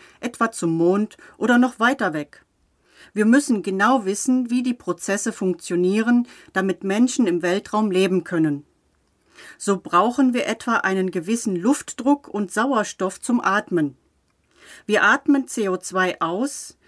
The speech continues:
was wieder aus der Luft in der Raumstation gefiltert werden muss. Wir müssen essen und trinken und auf die Toilette gehen. Die Lebenserhaltungssysteme gehören zu den kritischen Aspekten in der bemannten Raumfahrt.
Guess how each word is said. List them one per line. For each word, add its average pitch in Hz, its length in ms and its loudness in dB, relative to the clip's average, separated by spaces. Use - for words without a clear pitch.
was 226 240 -2
wieder 233 240 2
aus 196 180 -4
der 180 140 0
Luft 214 400 -2
in 196 120 -2
der 180 140 0
Raumstation 214 720 0
gefiltert 214 520 -2
werden 156 240 0
muss. 147 380 -4
Wir 196 140 0
müssen 233 360 0
essen 226 380 0
und 180 160 0
trinken 240 580 2
und 226 200 2
auf 208 140 0
die 226 140 -4
Toilette 226 400 0
gehen. 151 380 0
Die 185 80 2
Lebenserhaltungssysteme 190 1400 0
gehören 233 500 2
zu 226 120 -4
den 190 240 -2
kritischen 240 520 -4
Aspekten 190 800 -4
in 190 140 0
der 185 80 2
bemannten 175 460 0
Raumfahrt. 175 680 -2